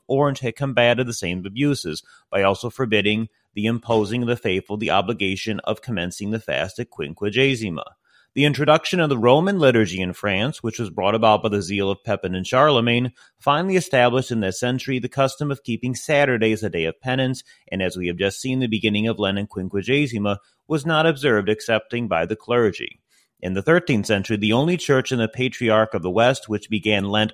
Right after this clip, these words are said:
earlier than the Church of Rome was that of Poland. Its Lent opened on the Monday of Septuagesima, which was owing to the rites of the Greek Church being used much in Poland. The custom was abolished even in that country by Pope Innocent the fourth in the year twelve forty-eight,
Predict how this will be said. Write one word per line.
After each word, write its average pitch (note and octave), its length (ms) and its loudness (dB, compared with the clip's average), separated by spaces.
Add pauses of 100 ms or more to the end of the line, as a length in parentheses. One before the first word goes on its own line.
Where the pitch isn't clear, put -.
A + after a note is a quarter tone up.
earlier E3 520 4
than C#3+ 160 2
the A#2+ 80 0
Church G#2+ 280 0
of F2 180 -6
Rome B2+ 400 4 (260)
was C#3+ 160 -2
that D3+ 180 4
of D#3+ 160 -2
Poland. E3+ 560 0 (420)
Its G#3+ 320 -2
Lent F2+ 460 -4 (160)
opened G2 420 -4
on B2 120 -4
the C3 80 0
Monday G2+ 540 0
of G2+ 280 0
Septuagesima, A2 1120 -2
which G#2 180 -2
was D3 220 -4
owing C#3 320 2
to D#3 120 -6
the D3 120 0
rites A#2 340 2
of C3 40 -12
the C3+ 60 -2
Greek C3+ 280 -2
Church - 340 -10 (400)
being F#2+ 280 -2
used A2 240 -2
much E2+ 280 -2
in G#2+ 120 -2
Poland. E2+ 480 -2 (240)
The G#2+ 100 -4
custom B2 380 0
was B2+ 100 0
abolished C3+ 500 4
even C3 220 0
in C#3+ 80 0
that D3 220 2
country G#2+ 260 0
by G#2 160 2
Pope A2+ 240 0
Innocent A2+ 380 -2
the C3+ 40 -2
fourth G2+ 360 0
in G#2 100 -2
the G#2+ 80 0
year G2+ 200 2
twelve F2 360 0
forty-eight, G#2+ 560 -2